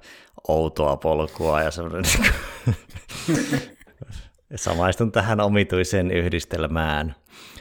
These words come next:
hyvin paljon. Et oma polku ei ehkä käynyt psykologian kautta niinkään, vaan liikuntabiologian ja neurobiologian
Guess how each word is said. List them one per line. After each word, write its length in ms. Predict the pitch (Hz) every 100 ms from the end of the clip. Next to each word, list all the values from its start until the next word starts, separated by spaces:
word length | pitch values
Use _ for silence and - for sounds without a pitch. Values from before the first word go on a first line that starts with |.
| -
hyvin 240 | 95 85 78
paljon. 280 | 90 80
Et 200 | 76 - - 98
oma 160 | 92
polku 300 | 92 92 -
ei 120 | 95
ehkä 140 | 87 104
käynyt 320 | - 90 87
psykologian 600 | - 104 95 90 85 85
kautta 340 | 85 82 - 80
niinkään, 360 | 80 76 82
vaan 160 | 80 82
liikuntabiologian 840 | 82 80 76 - 85 80 80 85
ja 60 | 80
neurobiologian 1000 | 92 92 87 85 76 73 - 76 73